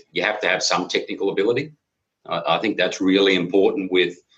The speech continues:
um, you know, subcontractors and suppliers, is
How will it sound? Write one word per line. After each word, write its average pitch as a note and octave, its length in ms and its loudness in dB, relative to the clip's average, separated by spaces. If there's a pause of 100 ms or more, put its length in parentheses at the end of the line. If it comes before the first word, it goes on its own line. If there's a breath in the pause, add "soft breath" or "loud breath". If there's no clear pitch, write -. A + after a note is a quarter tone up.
(400 soft breath)
um, D#2 640 -2
you E2 100 -2
know, D#2+ 60 0
subcontractors G2 840 0
and F2 80 -6
suppliers, F2+ 760 2 (360 soft breath)
is E2 500 -2